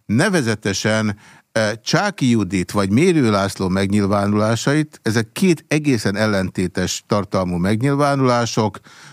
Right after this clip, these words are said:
A Fidesz arra használta föl, hogy úgy állítsa be alapvetően a pesti értelmiséget, amely egyébként nem elég, hogy nem ismeri a vidéket,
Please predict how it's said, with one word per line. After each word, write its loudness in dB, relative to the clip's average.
A 0
Fidesz 0
arra 0
használta -2
föl, 0
hogy 0
úgy 2
állítsa 0
be -2
alapvetően 0
a -2
pesti -4
értelmiséget, 0
amely 0
egyébként 0
nem 2
elég, 2
hogy 2
nem 4
ismeri 2
a 0
vidéket, -2